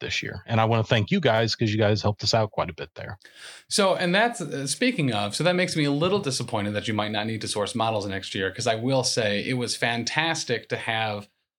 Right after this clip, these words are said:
Speaker 2: the Tim France Ancient one on a table that ended up being on stream. Uh, so that, so I, I, yeah, I could see why, um, first year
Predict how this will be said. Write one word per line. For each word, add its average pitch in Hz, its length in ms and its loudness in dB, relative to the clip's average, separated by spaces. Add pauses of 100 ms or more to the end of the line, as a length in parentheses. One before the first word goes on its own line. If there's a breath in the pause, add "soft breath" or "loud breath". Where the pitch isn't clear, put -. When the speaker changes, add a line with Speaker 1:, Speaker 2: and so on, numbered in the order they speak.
(200)
Speaker 2:
the 107 220 0
Tim 143 260 0
France 127 400 0
Ancient 123 380 0
one 156 340 0 (600)
on 143 220 4
a 127 100 2
table 165 560 4
that - 180 2
ended 123 220 2
up 120 140 -4
being 123 240 2
on 113 160 -2
stream. 143 560 0 (380)
Uh, 113 500 2 (220)
so 117 340 0
that, 123 460 0
so - 140 0
I, 127 80 2 (200)
I, - 100 -4
yeah, 151 200 4
I 110 80 2
could 135 180 -2
see 143 260 0
why, 123 480 4
um, 107 480 0
first 131 400 -2
year 113 340 0